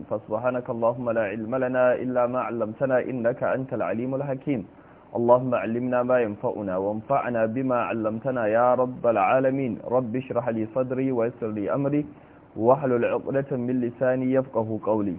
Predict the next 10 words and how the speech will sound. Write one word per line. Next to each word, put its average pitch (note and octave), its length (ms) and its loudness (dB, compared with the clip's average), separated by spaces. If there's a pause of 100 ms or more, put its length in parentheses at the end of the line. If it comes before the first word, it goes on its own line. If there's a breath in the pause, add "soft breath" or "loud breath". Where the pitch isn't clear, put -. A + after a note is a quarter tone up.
(180)
Bayan B2 300 4
haka, C3 240 -2
yan A#2 220 0
uwa, B2+ 280 6
assalamu A#2+ 580 2
alaikum B2 580 -2
wa A2 100 6
rahmatullahi A#2+ 920 0
wa G#2+ 180 2
barakatuhu. G2+ 720 0